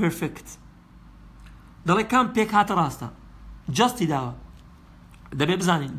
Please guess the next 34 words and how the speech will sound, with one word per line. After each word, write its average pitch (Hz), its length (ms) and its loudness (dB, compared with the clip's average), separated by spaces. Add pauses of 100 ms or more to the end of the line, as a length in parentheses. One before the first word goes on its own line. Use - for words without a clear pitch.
just 196 340 4 (460)
دەکەوێتە 180 460 2
نێوان 165 320 2 (500)
auxiliary-ەکە 151 680 2
و 202 100 2
main 156 240 0
verb-ەکە. 127 360 -4 (580)
ئێستا 170 320 0 (800)
ئەمە 165 180 2 (120)
they-مان 214 360 4
هەیە، 185 160 0 (120)
پێش 180 180 2
هەموو 196 160 -2
شتێک 175 140 0 (160)
لەگەڵ 185 280 2
they 190 120 4 (100)
have 185 240 4
بەکاردێت. 127 420 -4 (400)
Has 185 240 6
بەکار 180 340 0
نایەت. 123 240 -6 (400)
Is 180 160 0
بەکار 180 340 0
نایەت. 131 220 -4 (400)
Have، 240 300 6 (120)
have. 135 180 0 (420)
بەڵام 190 260 8
دەبێت 202 200 -2
چی 196 120 -4
بێ؟ 147 100 0 (440)
Have 208 400 8 (300)
just 247 280 4 (640)
اینجا 180 260 4 (100)
پی 147 120 0